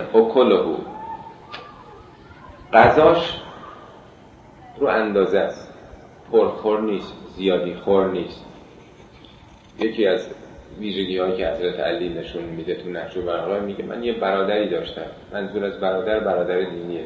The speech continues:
"کان لی اخ فیما بدا، فیما مضی." در گذشته برادری داشتم، یکی از کسانی که شهید شده توی جنگ‌های زمان پیامبر. ظاهراً می‌گن عثمان ابن مظعون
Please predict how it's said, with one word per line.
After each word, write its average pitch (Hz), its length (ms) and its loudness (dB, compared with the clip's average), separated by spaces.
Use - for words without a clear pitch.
"کان 113 260 -2
لی 104 300 -4
اخ 107 220 -2
فیما 85 260 -6
بدا، - 400 -6
فیما 87 340 -6
مضی." 80 240 -8
در 98 240 -10
گذشته 98 340 -10
برادری 92 540 0
داشتم، 87 360 -6
یکی 175 180 -4
از 117 140 -4
کسانی 107 360 -4
که 98 120 -4
شهید 82 380 -6
شده 80 240 -8
توی 82 300 -8
جنگ‌های 90 500 -2
زمان 82 320 -6
پیامبر. 78 480 -10
ظاهراً 113 340 0
می‌گن 104 380 0
عثمان 90 340 -6
ابن 85 240 -8
مظعون 82 420 -8